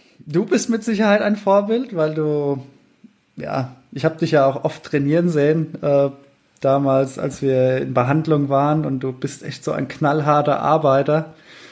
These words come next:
Das war schon sehr beeindruckend zu sehen. Einfach auch deine körperliche Statur, du strotzt so vor,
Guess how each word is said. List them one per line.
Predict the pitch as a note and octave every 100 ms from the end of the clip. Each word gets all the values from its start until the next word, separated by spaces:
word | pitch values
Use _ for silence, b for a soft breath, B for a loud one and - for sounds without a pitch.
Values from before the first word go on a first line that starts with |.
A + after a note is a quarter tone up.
| B B -
Das | C3+
war | D3 D3+
schon | E3+
sehr | D3+ D3+
beeindruckend | D3+ - D3+ D#3+ E3 D#3+ C3+
zu | D3+
sehen. | C#3 C3+ D3 E3 C#3+ B2+ - _ _ _ _ -
Einfach | C#3+ C3+
auch | B2 B2
deine | B2+ A#2
körperliche | - C#3 C3+ D#3 C3+ C3 C3
Statur, | - C3 B2+ - C#3+ D3 C#3+ C#3
du | B2+
strotzt | B2+ - - D3 D3+ - -
so | C#3+
vor, | C#3 C#3+ C#3 C#3